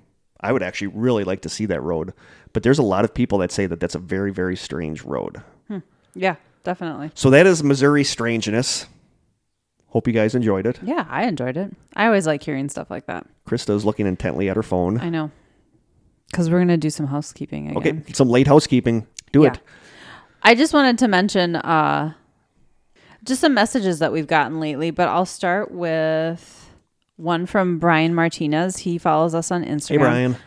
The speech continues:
Speaker 2: Hi, Brian. Um, it's funny because we were talking, this is about the, the two girls, Lisa, what were their names? Lisa.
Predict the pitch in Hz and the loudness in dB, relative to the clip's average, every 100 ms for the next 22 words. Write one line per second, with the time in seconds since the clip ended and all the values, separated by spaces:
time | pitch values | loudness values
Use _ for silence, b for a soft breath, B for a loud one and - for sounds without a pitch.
0 | _ - 151 151 147 156 202 220 b b | _ -6 -4 -4 -4 -4 -4 -6 b b
1 | b b b b 175 170 165 160 156 151 | b b b b 0 2 2 -2 -6 -10
2 | _ _ _ - 202 - 220 208 196 190 | _ _ _ -4 -4 -2 -2 0 -2 -2
3 | 208 175 185 180 185 180 175 175 165 - | -2 0 -2 0 0 2 0 -2 -4 -8
4 | _ _ - - 170 175 180 170 165 160 | _ _ -12 -2 -2 -2 -4 -6 -6 -6
5 | 160 - 117 175 196 214 185 175 170 - | -8 -10 -10 -4 -2 -2 -2 0 0 0
6 | 160 147 147 - B B 165 170 151 175 | 0 0 -2 -8 B B -10 -10 -8 -8
7 | 160 151 139 143 - - 98 156 156 - | -6 -4 -4 -6 -10 -18 -12 -8 -8 -10
8 | - 160 - 175 175 175 - 156 - - | -12 -10 -8 -6 -6 -6 -8 -12 -12 -18